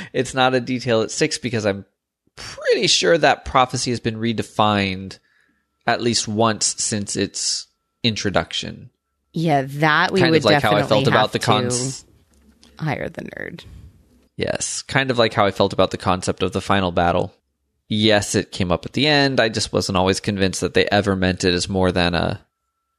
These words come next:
Speaker 1: one-off line. So we will, since I don't think the topic is over,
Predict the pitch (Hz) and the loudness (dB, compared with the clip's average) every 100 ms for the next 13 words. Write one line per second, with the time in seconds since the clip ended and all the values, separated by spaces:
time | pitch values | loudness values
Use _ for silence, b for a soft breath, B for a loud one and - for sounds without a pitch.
0 | _ _ - 104 98 87 82 - 82 80 | _ _ -8 0 4 4 2 0 2 2
1 | - 107 117 _ _ _ _ _ _ _ | 0 -6 -12 _ _ _ _ _ _ _
2 | - 110 98 104 131 131 123 113 110 110 | 0 2 2 2 2 4 4 4 4 0
3 | 117 _ - 127 113 110 101 135 - 135 | -4 _ -6 -4 0 0 2 0 -2 -6
4 | 123 - 131 120 113 - 95 - 160 180 | -4 -6 0 0 -2 -4 -8 0 2 2
5 | 131 110 98 120 139 | 2 4 4 2 -2